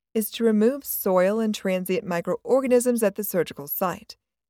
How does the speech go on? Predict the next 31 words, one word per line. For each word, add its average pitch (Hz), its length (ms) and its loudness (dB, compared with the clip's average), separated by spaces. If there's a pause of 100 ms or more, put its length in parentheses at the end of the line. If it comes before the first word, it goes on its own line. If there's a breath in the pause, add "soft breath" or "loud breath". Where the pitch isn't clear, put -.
(120)
and 180 200 -2
reduce 190 320 -2
the 196 100 -6
patient's 175 460 -6
risk 156 240 -4
for 165 80 -6
developing 202 500 2
a 226 60 2
surgical 156 400 -4
site 190 260 0
infection. - 640 -10 (1300)
Perioperative 285 560 2
nurses 214 360 0
should 190 200 -2
apply 196 320 0
skin 208 280 -2
antiseptic 175 600 -2
agents 160 420 -4
in 202 80 0
a 196 80 -2
safe 190 300 -2
and 190 100 0
effective 165 420 -4
manner 196 440 0 (360)
according 269 520 0
to - 60 -16
the 269 100 0
manufacturer's 208 760 2
instructions 156 600 -6
for 143 100 -8
use. - 480 -6